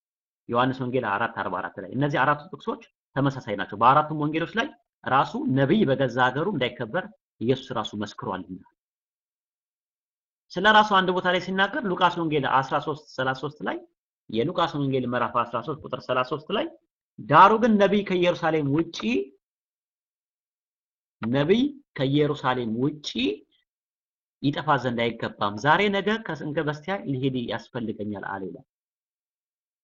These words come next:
አይሁዶችም እንደዛ ነው። አይሁዶች የሚጠብቁት ማንን ነው ነው ጥያቄው? መሲህን ነው የሚጠብቁት። የአይሁዶች ችግር ምንድን ነው?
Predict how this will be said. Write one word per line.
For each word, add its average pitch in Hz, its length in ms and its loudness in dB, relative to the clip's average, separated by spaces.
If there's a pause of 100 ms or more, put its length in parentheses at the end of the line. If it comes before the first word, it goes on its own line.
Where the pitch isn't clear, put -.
(800)
አይሁዶችም 247 540 4
እንደዛ 196 260 4 (100)
ነው። 107 120 -2 (180)
አይሁዶች 220 440 8
የሚጠብቁት 202 680 2
ማንን 165 400 4
ነው 135 140 0
ነው 101 120 -10
ጥያቄው? 101 420 -10 (320)
መሲህን 151 400 -2
ነው 113 100 -4
የሚጠብቁት። 92 460 -10
የአይሁዶች 190 400 6
ችግር 196 260 0
ምንድን 214 260 -2
ነው? 294 140 0